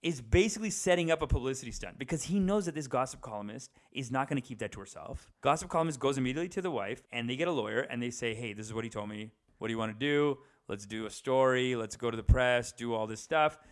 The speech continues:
Meanwhile, D-, Trump's already cheating on, uh, on his wife with the, like, some model. Not Marla Maples, but the one before that.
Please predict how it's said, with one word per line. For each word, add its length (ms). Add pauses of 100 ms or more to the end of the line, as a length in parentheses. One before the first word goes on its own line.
(100)
Meanwhile, 600
D-, 280
Trump's 300
already 160
cheating 340
on, 300 (180)
uh, 280 (200)
on 160
his 160
wife 300
with 180
the, 140 (100)
like, 160
some 400
model. 480 (460)
Not 200
Marla 300
Maples, 380
but 140
the 60
one 140
before 300
that. 240